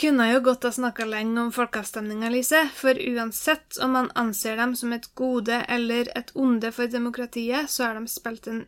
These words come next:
viktig rolle i E U, og kommer antagelig til å fortsette å gjøre det.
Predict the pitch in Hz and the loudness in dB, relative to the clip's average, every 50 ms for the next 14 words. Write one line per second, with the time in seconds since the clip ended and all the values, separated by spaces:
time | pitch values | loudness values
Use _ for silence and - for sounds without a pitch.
0 | _ - - 240 269 262 269 - - - 226 233 240 240 233 226 214 220 - - | _ -10 -4 -2 -2 -2 -4 -8 -6 -4 0 2 2 2 2 0 -2 -4 -4 -4
1 | 226 226 233 - - - 247 247 247 262 311 359 349 339 - - - 247 - - | -2 -2 -2 -2 -2 0 2 4 4 4 4 4 2 0 -4 -8 -6 -4 -2 0
2 | 262 254 254 254 247 - _ _ - 247 240 - 233 220 214 214 226 220 233 226 | 0 0 0 -2 -4 -6 _ _ -6 -4 -4 -4 -4 -4 -4 -6 -6 -6 -6 -6
3 | 214 - - 233 214 - - - 208 208 - - 214 214 214 214 214 214 226 226 | -6 -6 -6 -6 -4 -4 -4 -6 -6 -6 -8 -8 -8 -6 -6 -6 -4 -2 -2 -2